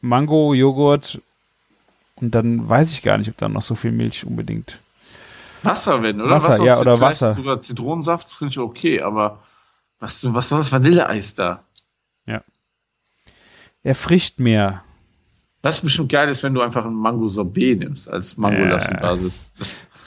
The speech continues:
Speaker 2: aber die Deluxe-Variante.
Speaker 1: Hast du dann auch schon wieder sehr viel Zucker drin, ne?
Speaker 2: Ja, okay, aber du musst ja auch kein Zucker mehr zugeben, ne?
Speaker 1: <laughs>
Speaker 2: In diesem Rezept
Speaker 1: Macht,
Speaker 2: sind
Speaker 1: gehört
Speaker 2: ja
Speaker 1: ja
Speaker 2: viel
Speaker 1: eigentlich auch nicht da
Speaker 2: Esslöffel.
Speaker 1: rein, ne?
Speaker 2: Ja, das ist ja, das hat mich schon versaut, dieses Rezept.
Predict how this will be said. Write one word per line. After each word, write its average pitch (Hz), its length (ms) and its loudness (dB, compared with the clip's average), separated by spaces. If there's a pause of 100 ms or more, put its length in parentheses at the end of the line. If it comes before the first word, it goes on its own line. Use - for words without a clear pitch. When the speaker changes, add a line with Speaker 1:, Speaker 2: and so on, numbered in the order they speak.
(220)
Speaker 2:
aber 104 140 4
die 107 180 2
Deluxe-Variante. 101 1120 2
Speaker 1:
Hast - 220 -8
du 117 40 0
dann 113 140 0
auch 113 80 -2
schon 117 200 -6
wieder 113 180 0
sehr 120 240 -2
viel 147 240 -6
Zucker - 280 -10
drin, 98 260 -10
ne? 139 160 -10 (880)
Speaker 2:
Ja, 139 180 2
okay, 139 160 0
aber 101 160 4
du 98 60 -2
musst 113 140 -6
ja 123 100 2
auch 107 60 -4
kein 120 140 -12
Zucker - 240 -14
mehr 120 120 -14
zugeben, 143 500 -10 (100)
ne? 120 100 2 (340)
Speaker 1:
<laughs> 160 80 4
Speaker 2:
In 123 140 -2
diesem 117 200 0
Rezept 117 180 0 (120)
Speaker 1:
Macht, - 100 -10
Speaker 2:
sind 117 100 -4
Speaker 1:
gehört 151 240 4
Speaker 2:
ja 185 80 4
Speaker 1:
ja 151 60 4
Speaker 2:
viel 147 80 4
Speaker 1:
eigentlich 180 200 2
auch 170 60 4
nicht 180 180 -2
da 196 80 6
Speaker 2:
Esslöffel. 180 100 4
Speaker 1:
rein, 131 240 4
ne? 180 220 -2 (880)
Speaker 2:
Ja, 92 300 -8
das - 100 -18
ist - 320 -8
ja, 98 160 -2
das - 220 -8
hat - 100 -2
mich 113 100 -8
schon 110 160 -4
versaut, 98 400 0
dieses 90 220 -4
Rezept. - 460 -6